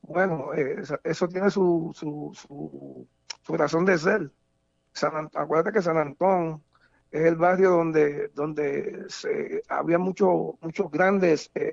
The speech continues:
artistas reunían en esos grandes bailes de plena. Y tenemos que, ¿verdad?, hacer un poquito de trasfondo histórico para hablar de, de lo que,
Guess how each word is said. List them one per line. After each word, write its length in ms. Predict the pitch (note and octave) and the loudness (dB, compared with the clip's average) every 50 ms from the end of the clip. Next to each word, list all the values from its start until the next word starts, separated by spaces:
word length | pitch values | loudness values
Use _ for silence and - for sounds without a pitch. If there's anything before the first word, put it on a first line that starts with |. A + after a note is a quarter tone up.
| - | 0
artistas 360 | C#3 C#3 - - D#3+ - _ _ _ _ _ _ _ _ _ - - _ _ _ _ | 0 -2 0 -4 -6 -6 _ _ _ _ _ _ _ _ _ -20 -20 _ _ _ _
reunían 640 | D#3 D3 C#3+ C#3+ D#3+ G#3 A#3 A#3 G3 E3+ D#3+ E3+ - _ _ - _ | -2 0 0 2 2 4 4 6 4 4 2 0 -6 _ _ -20 _
en 120 | - - D3 | -6 -4 -4
esos 140 | - F3 | -2 0
grandes 300 | F3 E3+ E3+ F3 E3+ E3+ | 0 2 2 2 0 2
bailes 260 | D#3 E3 E3 E3 E3+ D#3+ | 2 2 4 6 6 6
de 100 | D#3 D3+ | 6 4
plena. 360 | - G#3 A#3 G#3 D3+ C3 - _ _ _ _ _ _ _ _ _ | 4 2 2 2 0 -2 -8 _ _ _ _ _ _ _ _ _
Y 120 | - F#3+ | -4 -4
tenemos 300 | F3+ - F3+ F#3 G#3 A3 | -2 0 0 0 0 2
que, 100 | - C4 | 6 6
¿verdad?, 600 | B3+ B3 A#3 A3 G#3+ G3+ G3 A3 B3+ - A3+ G#3+ - | 8 8 8 8 8 6 6 4 4 4 2 2 2
hacer 220 | - F3+ F3 - F#3 | 0 0 2 2 2
un 180 | G#3 A3 A3+ G#3 | 4 4 4 4
poquito 340 | A3+ G3 G3 G3+ G#3 G#3 | 2 2 2 4 4 6
de 100 | G#3 G3 | 6 6
trasfondo 460 | F#3 F#3+ F3+ E3+ D#3+ F3+ F#3+ G3+ G3 G3 | 4 4 2 2 2 2 2 4 4 2
histórico 560 | - - - G3 G#3+ G#3+ E3+ - C3+ B2 - _ _ _ | 2 4 4 4 4 4 2 0 -2 -8 -10 _ _ _
para 280 | - D3 C#3+ C#3 C3+ C3+ | 0 2 4 4 4 2
hablar 380 | - D3+ C#3+ C#3+ D3 D3+ D#3+ | 2 0 0 2 2 2 4
de, 260 | E3+ F3+ F3 E3+ E3 | 4 4 4 4 4
de 100 | D#3+ E3 | 4 4
lo 100 | D#3 D#3 | 4 4
que, 340 | D3+ D#3 D3+ D3 C#3+ C#3+ - | 2 0 0 0 0 -2 -8